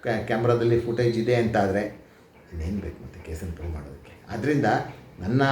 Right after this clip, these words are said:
ಒಂದು ಮಾತು ಇಷ್ಟೇ, ಯಾರಿಗೆ ಶಿಕ್ಷೆ ಆಗತ್ತೆ, ಶಿಕ್ಷೆ ಆಗಲ್ಲ ನಾನು ಹೇಳಕ್ಕೆ ಹೋಗಲ್ಲ, ಅದು ಕೋರ್ಟಿಗೆ ಬಿಟ್ಟು ವಿಚಾರ. ಆದರೆ ಕೇಸು ಬಲಗೊಂಡಿದೆ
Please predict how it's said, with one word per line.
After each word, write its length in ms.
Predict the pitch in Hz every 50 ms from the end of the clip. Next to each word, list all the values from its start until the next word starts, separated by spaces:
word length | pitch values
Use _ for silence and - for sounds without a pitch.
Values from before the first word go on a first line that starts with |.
| 131 123 120 113 110 110
ಒಂದು 220 | 110 110 104 104 101 98 92
ಮಾತು 300 | 87 87 92 101 - 98
ಇಷ್ಟೇ, 280 | 87 - - - 143 - - - - - - - - - - -
ಯಾರಿಗೆ 480 | 85 82 80 98 117 131 127 123 127 123 120 110 104 104 104 -
ಶಿಕ್ಷೆ 260 | - 104 - - 135
ಆಗತ್ತೆ, 380 | 120 110 110 110 110 107 - 113 113 -
ಶಿಕ್ಷೆ 320 | - - 107 - - -
ಆಗಲ್ಲ 300 | 123 98 98 104 101 101 101 98 90
ನಾನು 140 | 82 85 80 85
ಹೇಳಕ್ಕೆ 260 | 87 98 101 - - 80
ಹೋಗಲ್ಲ, 240 | 80 92 92 95 - - - - - - - - - - -
ಅದು 120 | 78 82 90
ಕೋರ್ಟಿಗೆ 360 | 85 107 120 123 120 127 101
ಬಿಟ್ಟು 180 | 95 85 90 90
ವಿಚಾರ. 280 | 87 - - - 95 101 - -
ಆದರೆ 300 | - - - 104 98 113 - - - - - - - _ _ _ _ -
ಕೇಸು 440 | - 135 147 170 180 180 - - 135 131 101
ಬಲಗೊಂಡಿದೆ 720 | 98 95 117 131 127 127 127 123 113 113 104 117 117 110